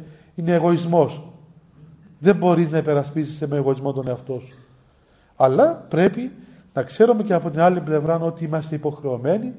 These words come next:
να έχουμε δύναμη ψυχής, η οποία θα ανθίσταται εις το κακό. Θα είναι βράχος, που όχι μόνο ανθίσταται,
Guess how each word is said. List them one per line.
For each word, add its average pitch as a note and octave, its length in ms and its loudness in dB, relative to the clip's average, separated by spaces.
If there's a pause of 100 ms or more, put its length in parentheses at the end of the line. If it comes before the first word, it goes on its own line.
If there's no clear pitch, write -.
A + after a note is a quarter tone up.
(1500)
να C3+ 180 -2
έχουμε F3+ 580 0 (440)
δύναμη F#3 480 2
ψυχής, - 720 -4 (440)
η D#3 80 -2
οποία F#3 580 2 (140)
θα - 180 0
ανθίσταται D#3+ 680 0
εις C#3+ 140 -4
το C#3+ 100 -4
κακό. C3+ 480 -4 (480)
Θα - 160 -2
είναι F3 140 4
βράχος, E3+ 720 2 (540)
που E3+ 80 2
όχι F#3 160 0
μόνο G#3+ 200 4
ανθίσταται, G3+ 640 -2